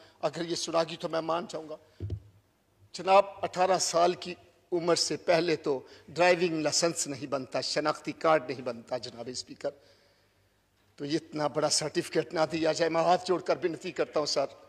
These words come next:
मैं हाथ जोड़कर विनती करता हूँ, बड़ा जुल्म हो गया हम पे, हम पर तरस खाया जाए। कायदे आज़म मोहम्मद अली जिन्ना ने जो हमारे साथ खिताब करते हुए ये बात कही थी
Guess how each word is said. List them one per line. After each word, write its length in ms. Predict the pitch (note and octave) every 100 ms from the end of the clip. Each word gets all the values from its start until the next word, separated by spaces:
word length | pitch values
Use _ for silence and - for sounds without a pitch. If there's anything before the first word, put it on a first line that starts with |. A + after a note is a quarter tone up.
| _ _ _ _ _ _ _ _ -
मैं 100 | G3
हाथ 160 | A3 A3
जोड़कर 360 | A3 A3+ A3
विनती 320 | E3+ G3 F#3+ A3+
करता 280 | G3 - F3+
हूँ, 160 | F3 - - - _ _ -
बड़ा 180 | A3 G#3
जुल्म 280 | D#3 F#3+
हो 120 | F#3 E3
गया 140 | E3
हम 80 | D#3+
पे, 220 | D#3 D#3 - - _ _ _ _ _ -
हम 120 | G3+
पर 140 | - G#3+
तरस 260 | A3 G3
खाया 260 | - D3+ C#3
जाए। 240 | C#3 C3+ - _ _ - - -
कायदे 260 | A3 F3
आज़म 220 | G3+ F3 G3
मोहम्मद 340 | F3+ F#3+ F3+
अली 120 | F#3+
जिन्ना 240 | F#3 F#3 F#3+
ने 100 | F#3+
जो 160 | G3 F#3+
हमारे 280 | F3+ F#3+ F#3+
साथ 220 | F3+ F3+
खिताब 340 | F3 F3+ F#3+
करते 280 | - E3+ G3+
हुए 120 | F3+
ये 100 | F3
बात 300 | D3+ F#3 G3
कही 200 | G3+ E3+ G3
थी 180 | -